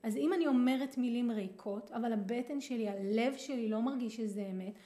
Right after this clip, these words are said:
ייווצר לי שם קונפליקט. בוא ניקח אותנו רגע לעולם אחר, נדבר על תפילה. אם אני אעמוד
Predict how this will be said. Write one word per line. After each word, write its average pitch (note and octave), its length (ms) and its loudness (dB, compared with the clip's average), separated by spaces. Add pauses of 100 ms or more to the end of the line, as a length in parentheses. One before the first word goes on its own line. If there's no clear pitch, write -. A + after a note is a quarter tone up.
(300)
ייווצר A3 460 0
לי C#4 120 0
שם A3 280 -2
קונפליקט. G#3+ 880 -4 (160)
בוא A3 160 0
ניקח B3+ 340 0
אותנו A3 360 -2
רגע G#3 240 -2
לעולם G3 360 -4
אחר, G#3 280 -8 (180)
נדבר B3+ 300 0
על D#4+ 180 0
תפילה. D4 500 -2 (920)
אם D4+ 140 4
אני E4 180 4
אעמוד G#3+ 420 6